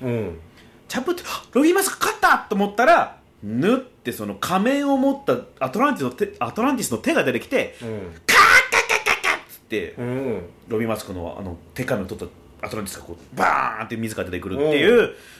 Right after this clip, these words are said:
Speaker 1: 有名なシーン。
Speaker 2: シーン。
Speaker 1: 有名なシーン。
Speaker 2: シーンがどうしたん？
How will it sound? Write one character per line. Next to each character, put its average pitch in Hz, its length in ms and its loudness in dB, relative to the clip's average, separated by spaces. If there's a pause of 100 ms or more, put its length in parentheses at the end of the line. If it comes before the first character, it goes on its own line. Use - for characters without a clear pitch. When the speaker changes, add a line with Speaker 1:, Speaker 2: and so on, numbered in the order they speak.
(120)
Speaker 1:
有 143 160 2
名 156 160 0
な 135 180 0
シ 151 180 -2
ー 98 140 -2
ン。 - 20 -20 (840)
Speaker 2:
シ - 380 -4
ー 160 220 0
ン。 90 60 -12 (200)
Speaker 1:
有 147 220 0
名 156 200 2
な 156 120 0
シ - 220 2
ー 117 360 -2
ン。 - 40 -20
Speaker 2:
シ - 680 -4
ー 208 400 2
ン 120 200 -6
が 117 80 -2
ど 139 80 2
う 139 40 0
し 139 80 -6
た 95 60 -14
ん？ - 40 -18